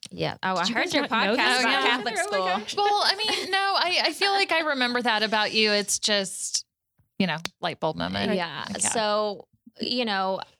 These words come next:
Speaker 1: I knew that when I started talking about this company and, and building this brand that, um, I would get some backlash. I would get some backlash because I'm a mom.
Speaker 2: Yeah.
Speaker 1: I'm gonna get
Speaker 3: Mm-hmm.
Speaker 1: backlash because at the time,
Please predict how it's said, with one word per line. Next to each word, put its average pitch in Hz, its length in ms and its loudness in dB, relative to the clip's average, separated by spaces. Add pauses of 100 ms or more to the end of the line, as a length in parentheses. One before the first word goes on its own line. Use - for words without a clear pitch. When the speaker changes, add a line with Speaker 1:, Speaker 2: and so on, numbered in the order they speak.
(240)
Speaker 1:
I 226 140 0
knew 226 300 -4
that 196 180 -2
when 190 140 -4
I 190 100 0
started 190 320 -4 (240)
talking 185 300 -4
about 180 200 -2
this 175 140 -6
company 175 460 -2
and, 170 100 -4
and 180 220 -2
building 180 260 0
this 170 180 0
brand 175 520 -2
that, 170 360 -2
um, 170 460 -2
I 196 160 -2
would 185 140 -10
get 208 160 -6
some 175 180 -6
backlash. 165 560 -4
I 170 80 -4
would 175 140 -4
get 175 120 -4
some 185 120 -4
backlash 185 340 -6
because 226 240 -2
I'm 240 80 0
a 247 60 2
mom. 196 420 -2
Speaker 2:
Yeah. 254 120 -4 (200)
Speaker 1:
I'm 190 140 -2
gonna 196 160 -2
get 190 160 -2
Speaker 3:
Mm-hmm. 185 240 -4
Speaker 1:
backlash 185 180 -4
because 185 240 -4
at 185 120 -4
the 196 60 -4
time, 196 500 -2